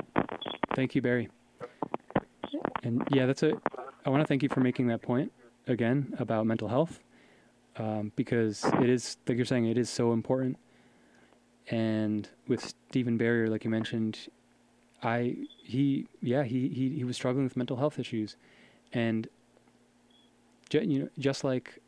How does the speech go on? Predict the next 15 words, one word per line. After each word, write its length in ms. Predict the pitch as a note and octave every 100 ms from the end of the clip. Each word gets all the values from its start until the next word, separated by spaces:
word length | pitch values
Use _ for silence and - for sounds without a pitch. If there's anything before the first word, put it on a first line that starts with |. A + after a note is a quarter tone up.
| _
uh, 160 | B2+ A2+
Mubarak 420 | A#2 A#2+ A#2+ A#2+
Suleiman 460 | - D3 A#2+ G2+ F#2+ _ _ _ _ _ _ _ _ -
was 440 | A#2+ A2+ G#2+ - -
suffering 340 | - B2+ B2+ A2+
a 20 |
s-, 140 | -
a 120 | -
schizophrenic 500 | - C#3 B2+ A#2 A2+
break, 360 | G#2+ A#2+ G#2+ - _ _ _ _ _ _ -
uh, 340 | A2+ G#2 G2+ B2+
a 60 |
schizophrenic 480 | - - B2 A#2+ A#2
episode 400 | A#2+ A2+ - A2+
when, 320 | G#2+ A2 G#2+